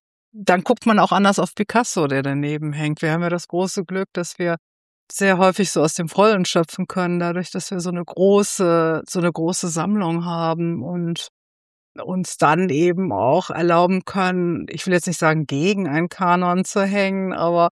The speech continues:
vielleicht auch mal so, so eine Art Kanon, Sehgewohnheiten quer zu lesen.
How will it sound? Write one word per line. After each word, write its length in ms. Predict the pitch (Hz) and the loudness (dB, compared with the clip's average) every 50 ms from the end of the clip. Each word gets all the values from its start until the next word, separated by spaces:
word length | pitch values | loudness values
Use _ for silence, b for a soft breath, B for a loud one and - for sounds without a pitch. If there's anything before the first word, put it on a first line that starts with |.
| _ _ _ _ _ _ _ | _ _ _ _ _ _ _
vielleicht 400 | - - 196 185 180 175 - - | -2 2 4 4 4 4 2 0
auch 180 | - 156 170 - | 0 0 0 0
mal 220 | 196 180 175 170 | 0 0 0 0
so, 240 | 170 175 175 170 160 - | 0 0 0 0 0 -2
so 200 | 156 - 180 175 | -4 0 0 2
eine 160 | 170 170 127 | 4 4 2
Art 320 | 104 135 156 160 - - | 2 2 0 -2 -4 -12
Kanon, 640 | - - 185 175 170 175 185 175 170 165 165 170 165 | -8 -4 -2 0 0 2 2 0 0 0 0 -2 0
Sehgewohnheiten 1120 | 160 175 180 185 180 180 160 170 170 180 185 175 165 180 170 165 160 - - 165 156 156 - - | 0 2 0 2 0 -2 -2 0 0 0 0 0 0 0 0 0 0 -2 -2 -4 -4 -4 -6 -4
quer 260 | - 202 196 208 - | 0 2 2 2 2
zu 160 | - - 160 | 2 0 2
lesen. 400 | 139 135 127 123 117 120 123 | 2 2 0 -2 -2 -4 -6